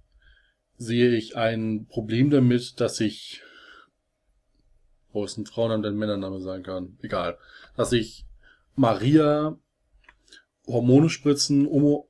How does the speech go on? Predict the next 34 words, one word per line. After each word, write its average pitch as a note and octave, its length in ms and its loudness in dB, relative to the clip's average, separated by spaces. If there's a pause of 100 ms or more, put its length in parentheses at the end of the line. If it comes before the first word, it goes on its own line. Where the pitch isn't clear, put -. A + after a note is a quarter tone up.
(120)
lässt, B2 400 2
umoperieren C#3 560 2
lässt B2 260 2
und A#2 160 -2
dann A#2 200 0 (100)
nicht B2+ 200 -4
mehr A#2+ 100 -2
Maria, A2+ 320 0
sondern A2 260 -4
Mark B2 280 0
ist. - 380 -14 (1300)
Ich A#2 140 -6
sehe C3 240 4 (180)
diese C3 300 -4
Leute B2+ 200 2
deswegen B2+ 360 0
nicht B2 180 -2
als A2 240 -4
weniger B2 440 4
als A#2+ 240 -2
eine A2 200 -6
Per-, A2 260 -8 (200)
also A#2 120 -10
nicht B2 220 -6
weniger C#3 240 4
als B2+ 120 0
eine B2 160 -4
Person B2 460 0
an, D#3 500 -2
nicht B2+ 320 -2
weniger B2 380 2
als A2 240 -6
Mensch D3 320 0
an. G2 360 -6